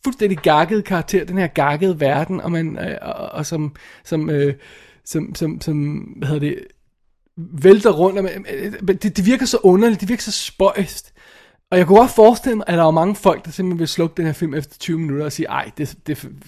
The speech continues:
det fører ikke til noget, det her." M-, men det fører til noget.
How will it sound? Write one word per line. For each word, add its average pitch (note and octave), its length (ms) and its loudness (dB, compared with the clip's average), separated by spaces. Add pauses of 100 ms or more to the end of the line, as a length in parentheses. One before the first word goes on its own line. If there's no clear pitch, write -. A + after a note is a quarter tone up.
det D3 100 -8
fører C3+ 260 -2
ikke - 140 -10
til C3+ 100 -10
noget, C3+ 180 -10
det A#2 80 -10
her." - 100 -12 (1120)
M-, - 400 -14
men E3+ 160 0
det D3+ 100 -2
fører A#3 260 10
til D#3+ 160 2
noget. B2+ 220 -4